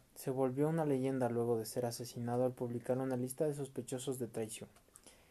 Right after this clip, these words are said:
En mil setecientos noventa y dos se redactó la Constitución y fue el inicio de una nueva era. El poder legislativo cayó en una convención, el poder ejecutivo en un comité de salvación pública,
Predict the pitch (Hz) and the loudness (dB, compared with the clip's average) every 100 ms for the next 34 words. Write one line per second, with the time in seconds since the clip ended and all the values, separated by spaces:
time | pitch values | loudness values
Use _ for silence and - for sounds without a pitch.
0 | - _ _ - 131 139 151 165 160 135 | -20 _ _ -6 -2 2 2 0 -2 -2
1 | 139 131 135 131 123 123 131 127 131 135 | -4 -2 -2 0 0 2 2 0 -2 -8
2 | - - - 131 135 131 127 151 147 143 | -16 -6 0 4 4 4 2 2 2 2
3 | 127 117 120 - 113 - 143 151 123 117 | -2 -4 -6 -8 -8 -4 -4 -4 -8 0
4 | 123 117 117 117 120 113 110 107 107 104 | 2 4 2 -2 -2 -4 -2 -4 -2 -2
5 | 98 98 - _ _ _ - - - _ | -4 -6 -18 _ _ _ -20 -20 -20 _
6 | _ _ _ _ _ _ _ _ _ - | _ _ _ _ _ _ _ _ _ -4
7 | 143 143 165 190 214 214 165 135 127 131 | 0 8 8 8 6 0 0 2 0 -2
8 | 131 127 127 - _ - 123 123 135 143 | -2 -2 -4 -10 _ -2 0 4 4 4
9 | - 135 123 123 123 123 - - 120 110 | 2 -2 0 2 2 -2 -4 -4 -2 -2
10 | 107 - 104 - - - - _ - 123 | -6 -8 -10 -12 -20 -20 -20 _ -18 -2
11 | 123 127 135 143 135 131 143 143 151 139 | 4 6 4 -2 -2 -4 0 0 0 -2
12 | 131 139 147 143 131 139 143 - 127 120 | -2 0 0 -2 2 2 2 0 -4 -4
13 | - 127 139 143 110 - | -4 -4 0 0 0 -8